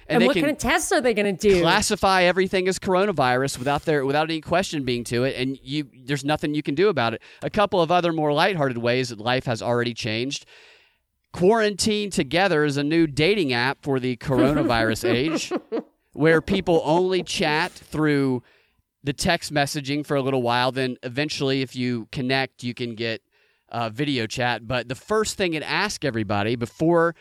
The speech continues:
Speaker 1: you can match with somebody is, "Did you wash your hands recently?"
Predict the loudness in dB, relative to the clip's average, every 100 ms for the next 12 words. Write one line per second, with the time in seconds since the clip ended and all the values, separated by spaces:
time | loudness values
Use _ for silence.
0 | _ -6 -4 -2 -2 0 -2 -2 -2 -2
1 | -2 -6 -4 -2 0 0 -2 -6 -12 _
2 | _ _ _ _ -16 -2 -2 0 0 2
3 | 2 0 -2 -4 -2 0 0 0 -2 -2
4 | -4 -10 -12